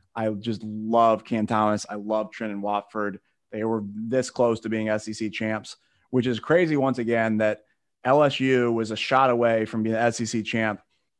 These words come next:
finishes an eight seed. Georgia Tech won the A C C tournament, finishes a ninth seed. Um, eh, the, obviously, the committee is not putting a premium on the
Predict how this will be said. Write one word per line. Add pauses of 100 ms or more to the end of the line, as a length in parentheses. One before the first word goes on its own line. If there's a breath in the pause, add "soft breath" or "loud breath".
(100)
finishes
an
eight
seed.
Georgia
Tech
won
the
A
C
C
tournament,
finishes
a
ninth
seed. (400)
Um, (960)
eh,
the,
obviously,
the
committee
is
not
putting
a
premium
on
the